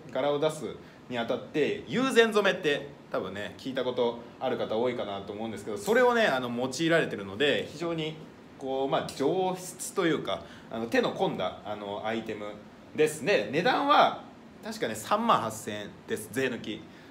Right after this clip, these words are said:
で、僕が買ったサイズは一応二っていう、まあ、Lサイズ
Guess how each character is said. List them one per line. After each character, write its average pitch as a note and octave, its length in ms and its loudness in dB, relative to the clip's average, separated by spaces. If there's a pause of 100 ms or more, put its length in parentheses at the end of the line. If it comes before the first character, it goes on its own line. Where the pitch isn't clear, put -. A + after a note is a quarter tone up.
(100)
で、 F#3 140 4
僕 E3 240 0
が B3 100 2
買 B3 120 0
っ - 100 -2
た A3+ 80 0
サ B3 160 0
イ A3 100 2
ズ C#3 80 -2
は G#2 340 4
一 - 160 -2
応 - 40 2
二 E3 160 0
っ G#3+ 40 -4
て - 220 -6
い G2 180 -2
う、 - 60 -10 (280)
ま E3 120 -2
あ、 - 60 -2
L F#3+ 180 4
サ A#3+ 120 2
イ F#3+ 120 2
ズ C#2+ 120 -8